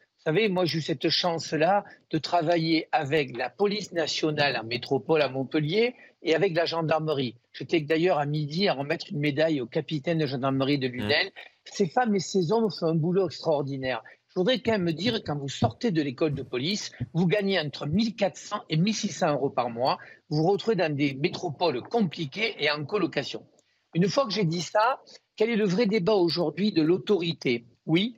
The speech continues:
Speaker 1: depuis quelque temps, l'autorité n'existe plus à l'école, à l'hôpital. Vous savez que dans tous les hôpitaux maintenant,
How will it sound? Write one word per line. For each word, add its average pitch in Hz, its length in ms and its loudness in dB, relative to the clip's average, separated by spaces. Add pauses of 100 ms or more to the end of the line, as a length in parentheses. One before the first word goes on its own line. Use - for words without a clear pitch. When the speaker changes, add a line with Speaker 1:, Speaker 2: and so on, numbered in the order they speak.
Speaker 1:
depuis 180 400 0
quelque 170 300 0
temps, 127 340 0 (320)
l'autorité 190 640 2
n'existe 151 580 0
plus 127 260 -4 (260)
à 147 80 4
l'école, 147 500 2 (260)
à 147 100 2
l'hôpital. 165 560 0
Vous 147 100 -8
savez 190 280 0
que - 100 -8
dans 151 240 -4
tous 214 140 -8
les 165 240 0
hôpitaux 147 400 -2
maintenant, 160 480 0